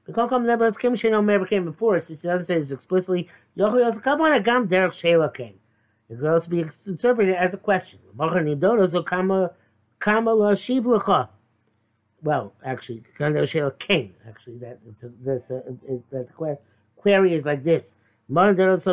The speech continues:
measure tomorrow so I know how much to give back to you. But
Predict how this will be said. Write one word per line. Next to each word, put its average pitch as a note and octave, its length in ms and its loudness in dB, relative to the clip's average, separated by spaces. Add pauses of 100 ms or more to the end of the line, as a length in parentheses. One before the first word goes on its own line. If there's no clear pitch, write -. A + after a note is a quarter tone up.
(960)
measure F3+ 260 -4
tomorrow E3 340 -2 (280)
so E3+ 120 -2
I D#3+ 180 2
know E3 180 0
how D#3 180 -6
much D#3+ 240 -8
to C3 80 -16
give B2 260 -10
back D3+ 340 -4
to G#2+ 60 -20
you. G2+ 160 -16 (1500)
But D3+ 200 -2